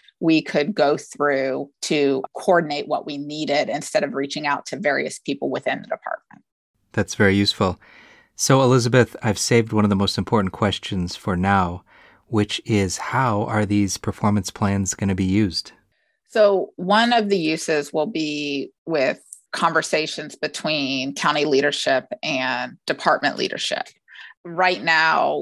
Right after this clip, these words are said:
Speaker 1: we are actually in the process of joining these leadership meetings to talk about the performance plans. We don't go through everything, but my analyst and I go through the plan and pick out a couple things that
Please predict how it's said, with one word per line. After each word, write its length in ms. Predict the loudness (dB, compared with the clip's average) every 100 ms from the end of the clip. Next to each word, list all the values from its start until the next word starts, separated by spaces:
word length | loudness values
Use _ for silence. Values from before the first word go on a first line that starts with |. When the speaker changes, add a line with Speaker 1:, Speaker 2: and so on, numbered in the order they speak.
| -6
Speaker 1:
we 300 | -8 -4 -2
are 120 | 0
actually 680 | 0 -2 -4 -10 -8 -6 -6
in 140 | -8
the 60 | -8
process 680 | -2 0 0 0 -2 -2 -4
of 240 | -6 -6
joining 800 | -8 -6 -4 -6 -6 -8 -8 -14 _ -8
these 220 | -2 -2 -2
leadership 480 | -2 -2 -2 -2
meetings 640 | -2 -2 -2 -6 -8 -10 -12 -18 -8
to 120 | -6 -2
talk 340 | 2 2 2
about 540 | 2 4 4 0 -4 -14 -10
the 640 | -4 -2 -2 -4 -6 -10 -6
performance 440 | 0 4 4 2
plans. 420 | -2 -2 -4 -6 0
We 120 | 2
don't 200 | 2 2
go 120 | 0
through 200 | 0 -2 -2
everything, 480 | -2 -4 -8 -6
but 160 | -4 -2
my 100 | -4
analyst 500 | -2 0 0 0 -4
and 100 | -6
I 160 | -4 -4
go 180 | -4 -6
through 180 | -6 -10
the 80 |
plan 500 | -8 -4 -2 -2 -6 -6
and 160 | -6 -6
pick 200 | -6 -2
out 460 | 2 4 4 0 -6 -20 _ _
a 100 | -12
couple 320 | -4 0 0
things 420 | -2 -2 -4 -2 0
that 200 | 0